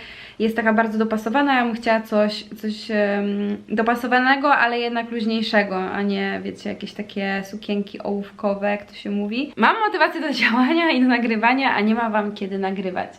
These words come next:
Mam nadzieję, że, że to się zmieni, ale no... Tak to teraz wygląda. <laughs> Jeszcze na chwilę muszę, słuchajcie, wyjść, a później mam nadzieję, że właśnie usiądę do montażu.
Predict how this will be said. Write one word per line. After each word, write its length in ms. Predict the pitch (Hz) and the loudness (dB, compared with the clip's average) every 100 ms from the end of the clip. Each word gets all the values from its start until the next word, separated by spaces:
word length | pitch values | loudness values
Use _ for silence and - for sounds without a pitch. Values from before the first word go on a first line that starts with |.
| - - | -18 -2
Mam 120 | 220 | 0
nadzieję, 380 | 220 214 214 214 | 0 0 0 0
że, 320 | 202 202 - | 0 0 0
że 120 | 196 | -4
to 120 | 202 208 | -8 -10
się 300 | - 202 202 | -6 -6 -4
zmieni, 760 | 202 202 208 214 185 190 254 285 - _ _ _ - _ - | -10 -6 0 0 0 0 -2 -4 -12 _ _ _ -20 _ -8
ale 260 | 196 196 | -4 -2
no... 460 | 196 185 180 180 180 185 - _ _ _ _ _ - - _ _ _ _ | -2 -2 -4 -4 -4 -8 -12 _ _ _ _ _ -20 -20 _ _ _ _
Tak 180 | - 196 | -18 -18
to 80 | - | -18
teraz 340 | - 202 208 208 | -14 -8 -6 -4
wygląda. 560 | 226 240 190 226 240 320 | -2 0 2 2 4 4
<laughs> 40 | 320 480 - - - - 403 392 - | 4 2 0 -12 -6 -6 -6 -8 -4
Jeszcze 220 | 254 262 | -4 0
na 80 | 254 | -2
chwilę 280 | - 254 247 | 0 2 2
muszę, 220 | 226 226 | 2 -6
słuchajcie, 500 | - 214 233 220 220 | -8 -4 -4 -4 -6
wyjść, 800 | 196 208 202 233 285 - - - | -4 -2 0 0 -4 -8 -20 -14
a 100 | - | -8
później 400 | 214 247 247 240 | -4 -2 -2 0
mam 100 | 233 | 0
nadzieję, 320 | 226 214 214 208 | 0 0 0 0
że 80 | |
właśnie 240 | 214 214 - | -2 -4 -6
usiądę 580 | 202 220 220 214 202 196 | -6 -2 2 2 2 2
do 100 | 214 | 0
montażu. 720 | 208 208 202 190 196 269 | 0 0 2 2 4 2